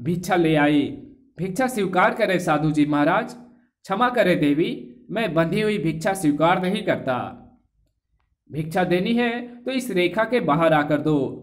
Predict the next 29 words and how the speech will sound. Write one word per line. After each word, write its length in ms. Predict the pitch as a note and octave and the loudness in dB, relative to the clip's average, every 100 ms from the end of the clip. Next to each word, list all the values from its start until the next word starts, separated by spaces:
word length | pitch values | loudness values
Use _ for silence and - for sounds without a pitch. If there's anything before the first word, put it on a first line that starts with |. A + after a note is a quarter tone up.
| - _ _ A3 | -18 _ _ -6
तो 80 | |
फिर 240 | A3+ B3+ B3 | -2 -2 -2
ठीक 300 | G#3+ F#3 D#3+ | -4 -2 0
है, 460 | C#3+ A#2 - - _ D#3+ | 0 -2 -10 -20 _ -2
बाहर 340 | F#3+ G#3 A#3+ | 0 2 2
आकर 260 | G#3+ A3 E3+ | 2 0 -2
भिक्षा 320 | D#3 G#3+ G3 | -4 0 0
देने 280 | G3+ G#3+ A#3 | 0 -4 -4
में 500 | A3 A#3 A#3+ - - | -2 -4 -8 -14 0
भी 100 | C#4+ | 0
मेरे 280 | A#3+ A3+ A#3+ | 2 0 -2
पिताश्री 540 | A#3+ G#3+ A#3 B3+ B3+ | -6 -6 -6 -4 -6
का 120 | A#3+ A#3+ | -4 -4
क्या 240 | G#3+ E3 | 0 2
जाता 340 | D3+ D3 D3 | 2 2 2
है? 300 | D#3 D#3+ C#3+ - - - - _ - | 2 0 0 -6 -14 -20 -20 _ -6
फिर 400 | G3 G3 A#3 - - - _ _ _ _ _ _ _ - | -2 -2 -4 -16 -20 -20 _ _ _ _ _ _ _ -18
<laughs> 140 | - G3 F3 - E3+ D#3 D#3 D3 - C#3+ - - _ _ - | -4 -2 0 0 0 0 0 0 0 -6 -6 -20 _ _ -6
तूने 220 | G3+ G#3+ | -2 0
लक्ष्मण 380 | G3 F#3 F#3 G#3 | 0 -2 -2 0
रेखा 280 | F#3+ D3+ F3 | 0 0 -2
को 140 | F#3+ | -2
पार 300 | F#3+ E3+ F3 | 2 4 4
करने 300 | E3 D#3+ F3+ | 2 0 0
की 120 | F3 | -2
भूल 300 | C#3 D3 D#3 | 0 2 2
कर 140 | D#3 - | 2 2
दी 140 | C#3+ | 2
सीता, 380 | C#3 D3 D#3+ | 0 0 2